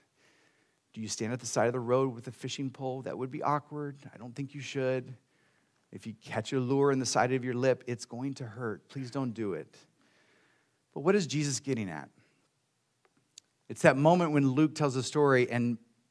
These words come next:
Simon falls at his, at Jesus' feet and he says, "I'm a sinner. I, you can't, don't even deal with me." That's when Luke changes his, his name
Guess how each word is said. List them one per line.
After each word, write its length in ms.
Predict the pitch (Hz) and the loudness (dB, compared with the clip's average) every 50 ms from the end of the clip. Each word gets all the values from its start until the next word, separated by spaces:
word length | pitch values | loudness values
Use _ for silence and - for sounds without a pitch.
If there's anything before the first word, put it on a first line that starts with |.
| _ _ _ _ _ _ - | _ _ _ _ _ _ -12
Simon 380 | - - - 143 143 143 135 117 | -2 4 6 6 6 6 4 0
falls 580 | - - - - 156 143 147 139 143 143 127 | -2 -2 2 4 6 6 8 8 6 6 6
at 120 | 139 127 120 | 4 4 2
his, 320 | 113 123 117 104 - - - | 2 0 -2 -4 -4 -4 -2
at 160 | 120 117 117 | -2 -2 0
Jesus' 540 | 110 123 135 127 117 117 - - 117 98 - | 0 0 0 0 0 -2 -4 -4 -6 -8 -8
feet 360 | - - - 127 123 127 - | -8 -6 -6 -6 -6 -6 -8
and 120 | 101 110 110 | -10 -12 -12
he 60 | 107 | -10
says, 260 | 101 - 120 113 104 | -8 -6 -4 -2 0
"I'm 180 | 113 113 113 110 | 0 0 0 0
a 60 | 101 | -2
sinner. 380 | - - 139 131 120 117 113 - - | -4 -2 -2 -2 -2 -2 -4 -4 -4
I, 160 | 107 107 - - | -4 -4 -4 -6
you 260 | - 113 113 117 110 - | -8 -10 -8 -8 -8 -8
can't, 260 | - 139 139 123 - - 117 | -6 -6 -6 -6 -6 -6 -4
don't 280 | 117 139 139 143 135 | 0 0 2 2 0
even 240 | 135 117 95 101 92 | -2 -2 -2 -4 -8
deal 220 | 82 98 104 110 110 | -8 -8 -6 -4 -4
with 220 | 107 95 - - | -4 -6 -6 -10
me." 320 | - 80 78 73 69 - _ _ _ _ _ _ _ _ _ _ _ - | -16 -16 -16 -18 -20 -20 _ _ _ _ _ _ _ _ _ _ _ 4
That's 300 | 110 117 131 127 - - | 6 6 4 4 0 -4
when 160 | 120 113 113 | -2 -2 -2
Luke 220 | 113 113 98 110 | -2 -4 -4 -6
changes 500 | - - 123 120 120 117 110 110 104 - | -10 -10 -8 -6 -6 -6 -6 -6 -6 -6
his, 320 | - 113 101 92 90 - - _ _ _ _ _ _ _ | -6 -8 -8 -8 -8 -10 -12 _ _ _ _ _ _ _
his 200 | - 120 101 92 | -6 -6 -4 -4
name 640 | 98 98 107 123 131 127 113 101 90 80 76 - | -2 -2 0 0 0 -2 -2 -6 -8 -12 -16 -20